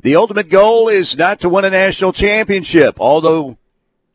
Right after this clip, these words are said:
he said he'd gladly take two of them before he plans to leave U S C after his junior season for the N F L. Rather, the ultimate goal is to be the greatest of all time, the goat,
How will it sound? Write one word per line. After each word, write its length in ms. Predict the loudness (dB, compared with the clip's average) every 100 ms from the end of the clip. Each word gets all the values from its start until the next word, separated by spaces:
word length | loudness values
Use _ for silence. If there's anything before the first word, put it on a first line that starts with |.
| _ _
he 140 | -6 -2
said 380 | 0 2 0
he'd 180 | -2 -4
gladly 460 | 0 0 0 -2 -2
take 280 | -2 -2 -4
two 220 | -4 0
of 60 |
them 160 | 0 0
before 300 | -2 -2 -2
he 100 | -2
plans 480 | -2 -2 -2 -4 -6
to 80 | -2
leave 260 | -2 0
U 180 | 2 2
S 140 | 2
C 260 | 0 -2 0
after 320 | 0 0 -4
his 160 | -4 -4
junior 380 | -2 -2 -2 -4
season 400 | -4 -4 -6 -6
for 80 |
the 160 | -4 -2
N 80 | -2
F 160 | 0
L. 220 | 2 2 0
Rather, 560 | 0 2 2 0 0
the 200 | -2 -6 -2
ultimate 600 | 2 2 0 -6 -6 -2
goal 580 | 2 4 4 2 -2 -4
is 240 | -6 -8
to 80 | -6
be 160 | -4 -2
the 140 | -4
greatest 680 | -4 -6 -4 -4 -4 -4 -4
of 120 | 0
all 180 | 0 -2
time, 480 | -2 -2 -2 -4 -6
the 100 | -8
goat, 600 | -2 0 2 0 -6